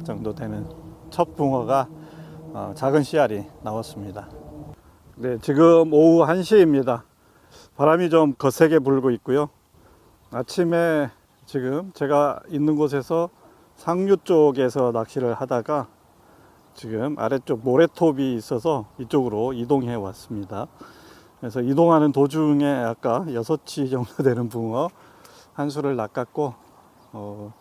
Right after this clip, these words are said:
지금 이제 뭐 텐트도 치고 오늘 여기서 밤 낚시할 준비를 다 마쳤습니다. 텐트 안쪽에 밤에 잠을 잘 수 있도록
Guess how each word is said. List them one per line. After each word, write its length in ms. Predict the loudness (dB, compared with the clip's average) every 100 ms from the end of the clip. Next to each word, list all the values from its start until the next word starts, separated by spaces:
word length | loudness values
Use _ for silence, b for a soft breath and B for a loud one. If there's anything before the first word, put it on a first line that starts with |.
| b b b b _
지금 460 | -8 -2 -2 -2 -4
이제 320 | -2 0 0
뭐 180 | -2 -2
텐트도 440 | -2 -4 -4 -6
치고 500 | -6 -6 -2 -2 -2 -8 _ _ _ b b b _
오늘 400 | -8 -4 -2 -2 -4
여기서 280 | -8 -6 -8
밤 220 | -4 0
낚시할 720 | 0 0 -4 -2 -2 0 -4
준비를 680 | -4 -6 -4 -2 -2 -4 -6 -8 _ b b b b -10
다 260 | -6 -6
마쳤습니다. 760 | -8 -10 -10 -10 -12 -12 -12 -14 _ _ _ _ _ _ _ _ _ b b b b _ b b _
텐트 240 | -8 -2 0
안쪽에 540 | 0 0 -2 -2 -4 -6 -14 -6
밤에 340 | -2 -2 -2 -8 -20 B B B -20 -6
잠을 280 | 0 2
잘 160 | 2 2
수 120 | -2
있도록 400 | -8 -4 -4 -4